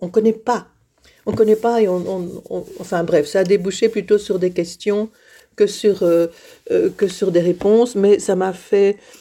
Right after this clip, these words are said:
utiliser, euh, déjà l'ordinateur et une analyse de régression multiple avec des économistes à l'u-, à l'u-, à l'université de Namur, parce que, euh, à ce moment-là, je, je,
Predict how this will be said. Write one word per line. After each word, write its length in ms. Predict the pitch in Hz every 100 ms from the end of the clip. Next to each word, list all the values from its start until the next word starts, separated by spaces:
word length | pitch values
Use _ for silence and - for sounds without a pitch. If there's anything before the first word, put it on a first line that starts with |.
| _ -
utiliser, 880 | 180 196 180 175 175 208 208 208 -
euh, 400 | 170 160 160 156
déjà 300 | 160 175 185
l'ordinateur 760 | 175 170 180 175 175 202 208 202
et 240 | 175 175 175 - -
une 120 | - 185
analyse 400 | 175 175 196 180
de 80 |
régression 420 | 185 185 175 - 180
multiple 520 | 170 151 214 214 175
avec 200 | 156 165
des 180 | 147 151
économistes 600 | 147 147 143 156 175 165
à 80 |
l'u-, 140 | 151 147
à 80 | 156
l'u-, 220 | 160 175 170
à 80 |
l'université 760 | 170 170 165 - 175 - - 170
de 60 | 156
Namur, 360 | 160 175 202
parce 180 | 202 175
que, 200 | - 165 - - - - _ _
euh, 340 | 165 151 - -
à 100 | 170
ce 60 | -
moment-là, 340 | 175 165 180
je, 500 | 175 170 151 - 165 -
je, 140 | -